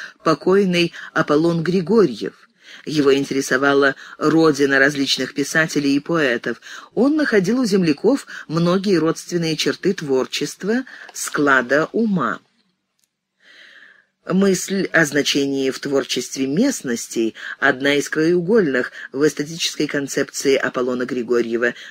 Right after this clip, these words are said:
была им развита в статье "Иван Сергеевич Тургенев и его деятельность" по поводу романа "Дворянское гнездо". Имея в виду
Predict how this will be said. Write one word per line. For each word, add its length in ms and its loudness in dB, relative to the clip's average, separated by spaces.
была 240 2
им 180 2
развита 580 0
в 80 -14
статье 720 0
"Иван 200 0
Сергеевич 500 -4
Тургенев 580 -2
и 80 -4
его 240 2
деятельность" 800 -4
по 120 0
поводу 320 2
романа 400 2
"Дворянское 640 0
гнездо". 640 -2
Имея 420 4
в 80 -2
виду 480 2